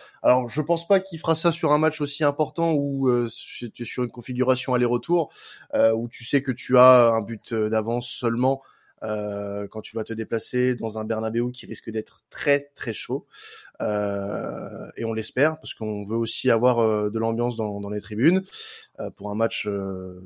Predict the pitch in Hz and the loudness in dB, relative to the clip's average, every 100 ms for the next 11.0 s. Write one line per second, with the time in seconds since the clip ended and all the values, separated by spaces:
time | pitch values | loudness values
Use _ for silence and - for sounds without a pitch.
0 | 98 101 - 107 - - 131 143 113 - | -10 -6 -4 -4 -6 -4 0 0 0 -2
1 | 104 101 101 95 - - - - _ - | 0 0 -2 -8 -14 -18 -20 -20 _ -2
2 | 120 123 123 120 120 143 165 160 185 185 | 6 10 10 8 8 8 8 10 10 10
3 | 175 175 180 - 180 170 - 220 208 190 | 8 6 4 6 2 4 2 2 2 2
4 | 151 131 135 135 127 127 139 127 131 143 | -2 2 4 4 2 -2 -4 2 4 6
5 | 160 139 127 120 120 117 120 117 185 160 | 4 4 2 2 0 0 -2 -2 -4 -6
6 | - 120 - 107 - 107 110 127 123 113 | -4 -4 -6 -12 -8 -8 -4 -2 0 -2
7 | 110 - - 117 113 113 127 123 - 113 | -4 -8 -8 -6 -6 -2 -2 -2 -4 -4
8 | 110 104 - _ _ _ - 110 110 120 | -2 -4 -8 _ _ _ -8 -4 -2 -2
9 | 117 127 131 117 113 117 117 127 127 123 | 0 4 4 2 0 2 2 2 4 2
10 | 117 - 113 110 107 101 98 113 - | -2 -6 0 2 2 -2 -6 -8 -4